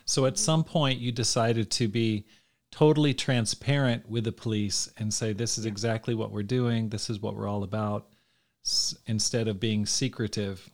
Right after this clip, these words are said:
Speaker 1: you just
Speaker 2: That's
Speaker 1: totally
Speaker 2: right.
Speaker 1: open.
Speaker 2: Yeah, yeah.
Speaker 1: Okay. Can you tell me, so in two thousand three,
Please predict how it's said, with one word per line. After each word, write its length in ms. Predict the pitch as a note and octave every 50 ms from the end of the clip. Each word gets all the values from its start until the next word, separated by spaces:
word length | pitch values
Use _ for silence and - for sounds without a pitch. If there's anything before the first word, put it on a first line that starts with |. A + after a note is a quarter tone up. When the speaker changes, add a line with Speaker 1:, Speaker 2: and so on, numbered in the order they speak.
| _ _ _ -
Speaker 1:
you 60 | G#2
just 260 | G#2 G#2 - - - -
Speaker 2:
That's 180 | B2 B2 A2+
Speaker 1:
totally 160 | G#2+ G#2+ G#2+ -
Speaker 2:
right. 80 | -
Speaker 1:
open. 380 | A2 G#2+ G2 - G#2 - - - _ _ _ _ _ _ _ _ _ _ _ _ _ _ _ _ _ -
Speaker 2:
Yeah, 220 | A#2 B2+ G#2+ - - _ _ _
yeah. 200 | - A2+ A2 G2+ - _ _ _ _ _ _ _ _ _ _ _ _ _ _ _ _ -
Speaker 1:
Okay. 320 | A#2+ A2+ - A#2+ G#2+ G2 - - - - - - - -
Can 100 | - D3
you 80 | E3 F3
tell 240 | E3+ - A3 B3 D4+
me, 240 | D#4+ C#4+ F#3+ - - - - - -
so 320 | - - - F3 E3+ D#3 - - _ _ _ _ _ _ _ _ _ _ _ _ _ _ -
in 140 | D#3 D3+
two 160 | - - G#3 G3+
thousand 420 | G3 F#3 F3+ F#3+ E3+ F3 F3+ E3
three, 520 | - - C3+ B2 A2+ A2 A2 A2 A#2 B2